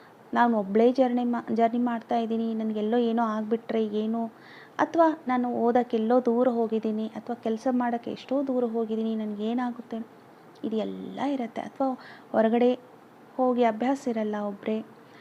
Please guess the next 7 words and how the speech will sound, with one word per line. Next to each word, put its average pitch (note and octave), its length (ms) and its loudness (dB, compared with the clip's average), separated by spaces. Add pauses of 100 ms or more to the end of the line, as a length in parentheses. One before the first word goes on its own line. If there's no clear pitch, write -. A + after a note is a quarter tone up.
(380)
ನಾವು C#4+ 400 2
ಅಲ್ಲಿ C#4 200 2
ಹೋದಾಗ A3+ 420 -2 (160)
ಏನಾದ್ರೂ G#3+ 440 -2
ಆಗ್ಬಿಡುತ್ತೇನೋ, G#3+ 880 -2 (160)
ಇವೆಲ್ಲ G3+ 680 -4
ನೆಗೆಟಿವಿಟಿನ G#3+ 760 0